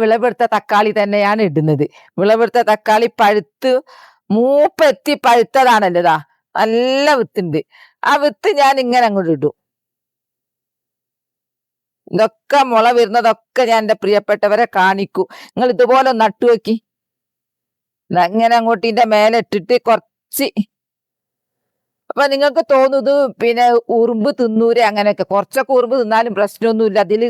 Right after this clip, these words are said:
നാറുണ്ടാവും പോലെ ഇങ്ങോട്ട് ഉണ്ടാവും. അപ്പൊ നമുക്ക് അത്ര അധികം ഒന്നും വേണ്ടല്ലോ. ഒരു തക്കാളിയിൽ നിന്ന് ഞാനൊരു പതിനഞ്ച് തൈയൊക്കെ പ്രതീക്ഷിക്കുന്നുള്ളൂ. എനിക്ക് അങ്ങനെ നട്ടാൽ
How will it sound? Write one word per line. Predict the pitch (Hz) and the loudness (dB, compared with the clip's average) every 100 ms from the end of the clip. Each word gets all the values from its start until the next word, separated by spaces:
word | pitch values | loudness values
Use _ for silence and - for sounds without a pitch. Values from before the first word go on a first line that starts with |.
| - _ - 196 | -6 _ -6 -2
നാറുണ്ടാവും | 202 214 233 254 254 202 214 208 | 0 2 2 0 0 2 2 2
പോലെ | 220 226 240 247 | 0 2 2 0
ഇങ്ങോട്ട് | 165 147 | -4 -4
ഉണ്ടാവും. | 151 143 - | -4 -4 -4
അപ്പൊ | 202 | -4
നമുക്ക് | 220 247 - | -4 -2 -2
അത്ര | 233 _ 294 269 | -2 _ -4 -2
അധികം | 240 247 | -2 -2
ഒന്നും | 220 202 | 0 0
വേണ്ടല്ലോ. | 190 180 170 156 139 135 _ _ _ _ _ _ _ _ _ - | 0 0 -2 0 -2 -6 _ _ _ _ _ _ _ _ _ -4
ഒരു | 247 285 | -2 0
തക്കാളിയിൽ | 254 277 269 294 294 | -2 0 0 0 -2
നിന്ന് | 285 277 262 | -2 0 0
ഞാനൊരു | 262 262 - | 0 0 2
പതിനഞ്ച് | 254 226 262 262 330 226 | 0 2 -2 -2 -2 -2
തൈയൊക്കെ | 220 233 233 196 | 0 -2 -4 -6
പ്രതീക്ഷിക്കുന്നുള്ളൂ. | 185 185 - - 202 190 190 | -4 -4 -6 -6 -4 -2 -2
എനിക്ക് | 190 233 | 0 0
അങ്ങനെ | 226 233 254 220 | 0 -2 -2 -2
നട്ടാൽ | 233 - 226 | -2 0 0